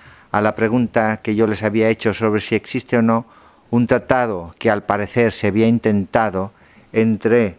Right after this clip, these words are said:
Macao y China para regular este tipo de extradiciones. Y por último, cuanto al sistema penitenciario, el comité también no puede sino felicitarse de los datos que nos ofrece la delegación,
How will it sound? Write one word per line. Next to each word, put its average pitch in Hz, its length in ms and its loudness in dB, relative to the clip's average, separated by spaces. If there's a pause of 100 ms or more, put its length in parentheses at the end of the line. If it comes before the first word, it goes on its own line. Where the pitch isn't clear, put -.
(100)
Macao 107 600 0
y 101 60 -4
China 107 380 -2
para 110 300 0
regular 104 580 0
este 110 280 -6
tipo 107 280 -2
de 98 100 0
extradiciones. 90 920 -8 (760)
Y 101 60 -2
por 117 160 4
último, 127 520 0 (180)
cuanto 104 260 0
al 101 80 -2
sistema 110 640 -2 (260)
penitenciario, 107 880 0 (920)
el 135 100 -8
comité 107 360 2
también 110 320 0
no 107 100 2
puede 110 300 2
sino 107 380 0 (640)
felicitarse 117 920 0
de 104 100 2
los 101 200 0
datos 113 420 -2
que 113 140 -2
nos 110 200 -2
ofrece 113 420 -2
la 104 140 0
delegación, 113 600 -2